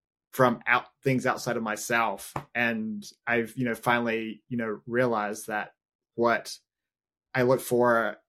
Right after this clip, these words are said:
externally, I can only give to myself.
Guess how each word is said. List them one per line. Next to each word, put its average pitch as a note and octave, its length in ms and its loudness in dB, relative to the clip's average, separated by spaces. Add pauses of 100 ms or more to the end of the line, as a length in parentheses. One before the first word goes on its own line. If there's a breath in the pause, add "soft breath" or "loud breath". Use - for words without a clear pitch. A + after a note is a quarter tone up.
externally, A#2 680 2
I A#2+ 140 2
can B2 140 -4
only A2+ 260 -2
give G#2+ 580 -6
to - 80 -4
myself. G2+ 760 -4